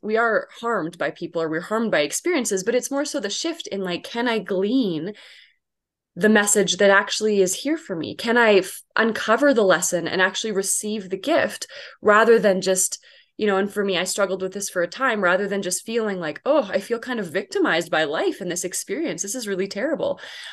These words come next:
Um, there's no momentum in that space. And so for me, learning to shift the mindset and actually just sit with and be with what was, it was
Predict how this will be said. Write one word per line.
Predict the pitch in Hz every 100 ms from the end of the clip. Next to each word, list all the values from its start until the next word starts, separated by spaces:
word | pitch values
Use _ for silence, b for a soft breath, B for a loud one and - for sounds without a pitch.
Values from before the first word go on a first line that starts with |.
| B
Um, | - 90 175 170 - _ _ _ _ - - - 180 - -
there's | 247 226
no | 240
momentum | 254 220 190 247 226
in | 185
that | 175 -
space. | - 226 208
And | 180
so | 180
for | 185 196
me, | 196 185
learning | 185 190 196
to | 185
shift | - 185 - _ B B
the | 185
mindset | 180 190 202 180
and | 170
actually | 165 190
just | 175 180 -
sit | - -
with | 277 262
and | 185 -
be | 170
with | 180 208 190
what | 175 -
was, | 160 196 254 - B B _
it | 196 185
was | 190 180 -